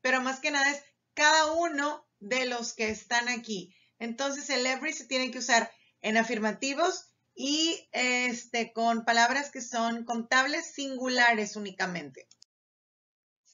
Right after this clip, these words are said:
Y también recuerden que vimos en el último grammar de la unidad uno,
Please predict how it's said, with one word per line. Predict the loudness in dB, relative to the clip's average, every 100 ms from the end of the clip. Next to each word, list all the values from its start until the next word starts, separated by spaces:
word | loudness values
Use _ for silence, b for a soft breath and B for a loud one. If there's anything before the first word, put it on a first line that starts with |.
| _ _ _ _ _ _ _ _ _ _ _ _ -10
Y | 8
también | 12 12 10 4
recuerden | 0 2 2 4 2 -2 -2
que | -2
vimos | -2 -2 -2 -2 -4 -8
en | -6 -4 -2
el | -4 -4
último | -6 -8 -8 -4
grammar | 2 2 2 0 -2 -2 -2
de | -2
la | 0
unidad | -2 0 2 0
uno, | -2 -4 -2 -4